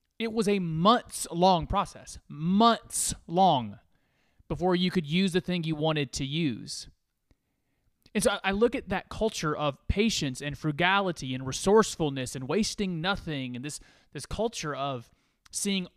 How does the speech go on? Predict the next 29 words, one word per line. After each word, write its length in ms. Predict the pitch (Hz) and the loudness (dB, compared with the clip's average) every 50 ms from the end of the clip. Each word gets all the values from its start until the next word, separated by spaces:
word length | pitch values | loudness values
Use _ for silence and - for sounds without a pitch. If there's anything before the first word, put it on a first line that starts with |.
| _ _ - | _ _ 0
every 320 | 202 233 247 208 233 214 | 2 2 2 0 -2 -8
resource 380 | 190 214 220 202 - 190 170 156 | -8 -8 -6 -4 -4 -4 -4 -4
as 100 | 147 143 | -6 -8
a 40 | |
gift 240 | 139 135 170 226 220 | -4 2 2 2 2
from 140 | - 202 190 | 2 0 -2
God, 340 | 170 196 196 190 185 175 - | 0 0 2 2 2 2 0
so 80 | - | -2
we 40 | 160 | -2
want 160 | 156 156 156 | -2 -2 -2
to 60 | 147 135 | -4 0
use 260 | 131 160 233 254 214 | 6 6 6 8 6
it 100 | 220 - | 4 0
to 160 | - 196 165 | 0 0 0
its 140 | 127 - - | 0 -2 0
fullest. 580 | - 240 269 262 175 127 120 120 - - - - - _ _ _ _ _ _ _ _ _ _ _ _ _ _ _ _ _ _ _ - | 2 4 4 4 4 0 -2 -6 -8 -10 -10 -14 -18 _ _ _ _ _ _ _ _ _ _ _ _ _ _ _ _ _ _ _ 0
And 120 | 202 208 | 0 0
I 60 | 202 | 0
compare 280 | - 190 160 208 240 302 | -2 -2 0 0 2 2
that 140 | 294 - - | 2 0 0
to 160 | - 214 196 | 0 0 0
our 80 | 175 | 0
culture, 360 | 160 - - 196 - - 190 - | 0 -2 -4 -4 -2 -4 -4 -4
and 180 | - 190 190 180 | -4 -4 -6 -6
theirs 300 | 165 165 202 226 269 240 | -4 -2 -2 0 0 -2
is 180 | 202 - 233 233 | -2 -4 -4 -4
something 440 | - - 240 247 247 - 277 262 226 | -2 0 -2 -2 -2 -2 -4 -4 -4
to 480 | - - 165 143 143 156 208 240 262 - | -4 -2 0 0 0 0 0 -2 -4 -4
admire. 520 | 233 214 233 240 311 339 214 131 90 - | -2 0 0 0 0 0 -2 -4 -6 -12